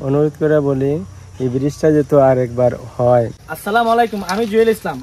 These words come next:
Speaker 2: আমি আছি আপনাদের সঙ্গে, এখন দাঁড়িয়ে আছি সাতছড়িতে। আপনারা দেখতে পাচ্ছেন আমার পেছনে একটা ব্রিজ, ব্রিজটা কিন্তু ব্যারিস্টার সুমন ভাই দিয়েছিলেন। আহ,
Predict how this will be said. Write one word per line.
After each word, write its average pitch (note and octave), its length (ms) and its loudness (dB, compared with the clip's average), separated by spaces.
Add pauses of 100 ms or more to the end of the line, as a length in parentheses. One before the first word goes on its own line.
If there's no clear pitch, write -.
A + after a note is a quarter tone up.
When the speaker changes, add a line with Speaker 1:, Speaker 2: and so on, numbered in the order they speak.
Speaker 2:
আমি F#3+ 240 -2
আছি A#3 220 -2
আপনাদের G#3 300 -2
সঙ্গে, A3+ 240 -4
এখন G#3 320 -2
দাঁড়িয়ে A#3 260 2
আছি A3 220 -4
সাতছড়িতে। G3+ 680 0 (280)
আপনারা F#3 340 -4
দেখতে A3+ 280 -6
পাচ্ছেন A3+ 300 -4
আমার F#3+ 220 -4
পেছনে G#3+ 340 -2
একটা A3+ 180 -2
ব্রিজ, F#3 320 0 (520)
ব্রিজটা G3+ 320 -4
কিন্তু A#3+ 460 0
ব্যারিস্টার G#3 380 0
সুমন A#3+ 280 2
ভাই A3 220 2
দিয়েছিলেন। F#3+ 500 0 (380)
আহ, F3 400 0